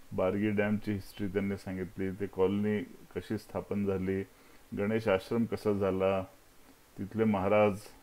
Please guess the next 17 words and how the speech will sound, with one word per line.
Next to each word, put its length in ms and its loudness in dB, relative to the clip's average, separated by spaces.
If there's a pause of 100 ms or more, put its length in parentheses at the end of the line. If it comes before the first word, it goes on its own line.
(600)
तिथलं 260 0
रामचरित 480 2 (100)
मानसचा 960 -2
पाठ, 400 2 (680)
ह्या 120 0
सगळ्या 300 2
गोष्टी 460 0 (380)
चर्चेमध्ये 680 2
आल्या. 260 0 (720)
आणि 120 0
मग, 320 4
अ, 240 10 (260)
रात्री 460 2
तिथे 140 -2
आम्ही 180 2
मुक्काम 460 0
करून 360 6